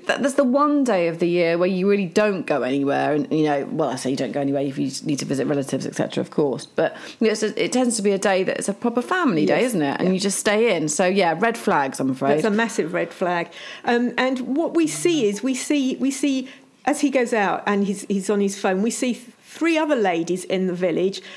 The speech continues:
Speaker 2: receiving a text, and that is Andrea, Dawn and Belle. So we're asking ourselves, each one of those has a text. Is Al gonna go and visit either one of those, or perhaps is there someone else? 'Cause you know what,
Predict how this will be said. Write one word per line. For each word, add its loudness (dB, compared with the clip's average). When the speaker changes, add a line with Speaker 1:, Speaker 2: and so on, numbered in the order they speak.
Speaker 2:
receiving 0
a 0
text, -4
and 2
that 2
is 0
Andrea, 0
Dawn 0
and 0
Belle. -2
So 0
we're 2
asking 0
ourselves, 0
each -2
one 2
of -2
those 0
has -2
a 0
text. -4
Is 0
Al 0
gonna 0
go 2
and 0
visit 0
either 2
one 0
of -2
those, 0
or 2
perhaps -4
is 0
there 0
someone 0
else? 0
'Cause -2
you -2
know 2
what, -2